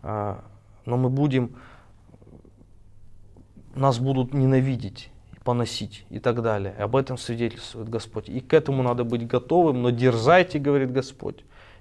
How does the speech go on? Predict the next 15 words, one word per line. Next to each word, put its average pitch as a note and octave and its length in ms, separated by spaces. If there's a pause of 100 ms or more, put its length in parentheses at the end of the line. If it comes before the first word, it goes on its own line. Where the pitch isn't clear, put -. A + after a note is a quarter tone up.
я C#3 200
победил B2+ 500
мир. G#2+ 320 (320)
В A#2 200
мире G3 320
этом E3 260
скорбны C3 500
будете, B2+ 420
но G#2+ 100
дерзайте, C#3 680 (580)
ибо A2+ 220
я C3 200
победил A#2+ 640
мир. G#2+ 400 (1200)
Такое B2+ 560